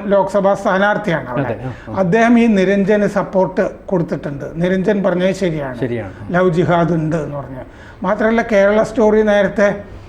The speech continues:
Speaker 1: ജെ പി നഡ്ഡയുടെ സാന്നിധ്യത്തിൽ തന്നെ അവിടെ വിദ്യാർത്ഥികൾക്ക് വേണ്ടി പ്രദർശിപ്പിക്കുകയൊക്കെ ചെയ്തിട്ടുണ്ട്.
Speaker 2: ഏ,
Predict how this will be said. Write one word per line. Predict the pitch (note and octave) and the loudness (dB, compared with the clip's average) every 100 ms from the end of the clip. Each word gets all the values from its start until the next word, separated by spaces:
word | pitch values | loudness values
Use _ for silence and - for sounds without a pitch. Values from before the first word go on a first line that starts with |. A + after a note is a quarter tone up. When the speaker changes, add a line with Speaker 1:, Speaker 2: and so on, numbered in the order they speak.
| - E3+ | -14 -4
Speaker 1:
ജെ | D3 F#3+ | 0 0
പി | F#3+ A#3 | 2 2
നഡ്ഡയുടെ | G#3 F3+ D#3 G#3 G#3+ | 2 0 2 2 2
സാന്നിധ്യത്തിൽ | - G#3+ G3 G3+ E3+ G3 G#3+ G3 G3+ | 2 0 0 0 0 0 0 0 0
തന്നെ | G3 G3+ G3+ G3+ | 2 0 0 0
അവിടെ | F#3+ G3+ | 0 2
വിദ്യാർത്ഥികൾക്ക് | F#3+ E3 G3 G3+ G3+ G#3 G#3+ F#3 | 0 2 2 2 2 0 0 2
വേണ്ടി | G#3+ G#3 | 2 2
പ്രദർശിപ്പിക്കുകയൊക്കെ | G#3 A3 G3+ G3 G#3+ G3 G#3+ G3 | 0 0 0 0 -2 0 0 0
ചെയ്തിട്ടുണ്ട്. | A3+ G#3+ F3+ E3 D3+ C3+ | 0 0 -2 -4 -8 -2
Speaker 2:
ഏ, | F#3 G3 G3+ F#3 | 0 2 2 0